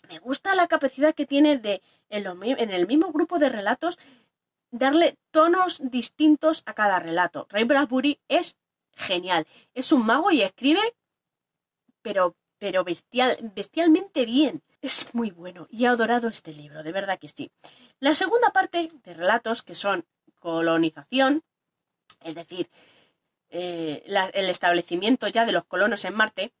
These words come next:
me ha gustado menos. Ahí sí, y sí es verdad, bueno, pues que en la segunda parte son los que, los relatos, eh, que sí que hay un par de relatos que me han cojeado más. No me han parecido tan interesantes,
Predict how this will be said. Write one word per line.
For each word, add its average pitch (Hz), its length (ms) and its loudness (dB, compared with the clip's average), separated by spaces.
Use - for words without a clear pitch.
me 302 220 6
ha 294 100 6
gustado 339 460 4
menos. 240 340 2
Ahí 247 120 4
sí, 320 260 0
y 320 200 4
sí 294 140 4
es 277 60 4
verdad, 247 360 0
bueno, - 200 -8
pues - 140 -10
que 269 140 -2
en 262 100 2
la 262 80 4
segunda 247 420 0
parte 240 280 -2
son 254 260 0
los 254 140 0
que, 240 300 -2
los 226 220 -2
relatos, 233 600 0
eh, 190 560 -4
que 220 80 2
sí - 200 -4
que 269 100 0
hay 254 140 2
un 233 200 -4
par 262 320 0
de 240 120 0
relatos 226 600 0
que 233 200 2
me 214 120 0
han 185 120 -2
cojeado 170 540 -4
más. 175 420 0
No 233 920 -4
me 233 180 0
han 220 200 2
parecido 208 480 -6
tan 196 260 -2
interesantes, 180 800 -6